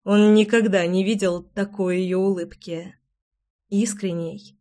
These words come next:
Той, которая озарила каждый уголок его души и уничтожила всю темноту в один короткий миг. Она была чистой,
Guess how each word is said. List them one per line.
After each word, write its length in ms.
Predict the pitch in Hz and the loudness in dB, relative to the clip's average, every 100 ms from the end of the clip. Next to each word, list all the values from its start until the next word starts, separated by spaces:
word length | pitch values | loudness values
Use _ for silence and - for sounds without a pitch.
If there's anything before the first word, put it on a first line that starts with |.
| _ _ _ _ | _ _ _ _
Той, 200 | - 285 | 0 2
которая 520 | 285 233 269 262 233 220 | 2 0 4 6 6 4
озарила 420 | 220 233 254 214 | 4 2 2 0
каждый 460 | 220 240 226 196 | 0 0 0 0
уголок 460 | 190 180 196 233 - | 0 2 2 2 0
его 160 | 190 208 | -4 -2
души 480 | 180 - - 240 233 | -4 -6 -2 0 0
и 40 | |
уничтожила 840 | 196 196 202 - 247 240 226 190 | 0 0 -2 -2 0 0 2 0
всю 300 | 190 - 233 | -2 -6 -6
темноту 580 | 233 220 196 190 202 233 | -4 -2 0 -2 -2 -2
в 60 | 190 | -2
один 280 | 180 202 196 | -2 -2 -2
короткий 520 | 196 190 190 214 202 | -2 -4 -6 -4 -2
миг. 400 | 180 160 _ _ _ _ _ _ _ _ _ _ _ | -2 -8 _ _ _ _ _ _ _ _ _ _ _
Она 200 | 202 240 | -2 0
была 240 | 214 202 196 | 2 2 0
чистой, 760 | 202 - 202 214 - 165 170 | -4 -8 -8 -10 -14 -18 -20